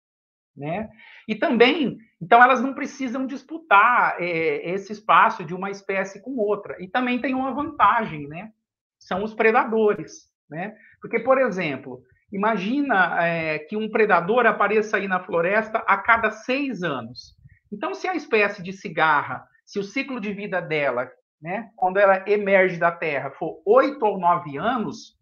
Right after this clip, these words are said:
ela vai se encontrar muito mais frequentemente com esse predador do que se o ciclo de vida dela fosse de sete anos, que é um número primo. Olha que interessante, né?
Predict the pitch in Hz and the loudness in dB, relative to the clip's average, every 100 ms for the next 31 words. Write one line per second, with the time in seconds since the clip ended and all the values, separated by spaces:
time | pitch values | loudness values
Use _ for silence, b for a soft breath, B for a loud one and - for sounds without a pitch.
0 | _ b b b 196 214 214 247 - 269 | _ b b b 4 4 4 4 2 -6
1 | 262 247 220 220 208 208 247 - 311 247 | -8 -4 -4 2 4 4 2 -4 -2 -2
2 | 247 233 208 214 196 185 180 190 - 190 | -2 -4 -4 -4 -10 -8 -8 -8 -8 -8
3 | 196 190 196 180 160 170 247 269 - - | -8 -8 -6 -2 -2 2 2 0 -8 -8
4 | 185 190 233 - 247 247 - 233 240 233 | -8 -8 -10 -10 -10 -12 -12 -12 -12 -10
5 | 208 196 214 208 190 196 214 226 208 196 | -10 -8 -4 -2 -2 0 0 0 -2 -4
6 | 214 - 208 214 220 196 196 196 196 196 | -10 -2 -4 -2 -4 -2 -6 -8 -8 -6
7 | 196 220 214 185 175 - _ _ _ _ | -6 -6 -6 -10 -10 -14 _ _ _ _
8 | _ _ _ 165 214 - 208 180 175 - | _ _ _ -2 0 0 -4 -2 -4 -4
9 | 147 139 - 156 170 | -6 -8 -10 -12 -12